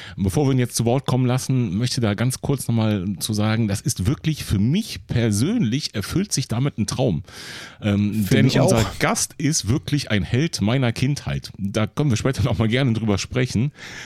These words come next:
Speaker 1: Und, ähm, jeder, der sich diese Podcast-Folge jetzt aufs Handy geladen hat, wird ja im Titel auch schon den Namen des Gastes gelesen haben.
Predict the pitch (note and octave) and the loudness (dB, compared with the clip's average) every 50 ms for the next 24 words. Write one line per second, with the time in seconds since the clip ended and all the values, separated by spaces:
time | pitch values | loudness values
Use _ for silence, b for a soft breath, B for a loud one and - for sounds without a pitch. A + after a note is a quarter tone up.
0 | B B B B B - B2+ A#2+ A#2+ B2 C3 - - A#2+ A2+ A2 A2 A2 A2 G#2 | B B B B B -2 0 2 2 2 2 2 2 2 2 4 4 2 2 2
1 | G2 A2 D3+ D3 C3+ A2+ A#2+ A#2 A#2 A2+ - - A#2+ G#2 F2+ - A#2+ B2 - - | 2 2 2 2 2 2 2 2 2 0 0 0 0 0 2 2 0 0 0 -2
2 | A2 - - - A#2+ A2 G#2 G2+ G2+ G#2 G#2+ - - F#2+ F#2 - - B2+ D3+ D3+ | -2 -2 0 0 0 2 2 2 2 2 0 0 -2 -2 -2 -2 0 0 2 2
3 | B2 F2 F2 E2 E2+ D#2+ E2 F2 F2+ E2+ G2+ B2 A#2+ G2+ A2 C#3 - - G#2+ F#2+ | 2 2 2 0 2 2 2 2 2 2 2 0 0 0 -2 0 0 0 0 0
4 | G#2 - - D3 - - C#3+ A2+ - G#2+ - - - B2 B2+ G2+ F#2+ G2 G#2 A2+ | 0 0 0 -2 0 0 0 0 0 0 -2 -2 0 0 2 2 2 2 2 2
5 | B2+ B2 A#2 G2+ F2+ F2 - - A2 G2+ G2+ - - G2+ - - F2 G2 B2+ D3+ | 2 2 2 0 0 -2 -4 -2 -2 -2 -2 -2 -4 -4 -4 -2 0 0 2 2
6 | C#3 G#2 D#2 D2 D#2+ E2 G2+ C#3+ F3 | 0 0 0 0 0 0 0 0 0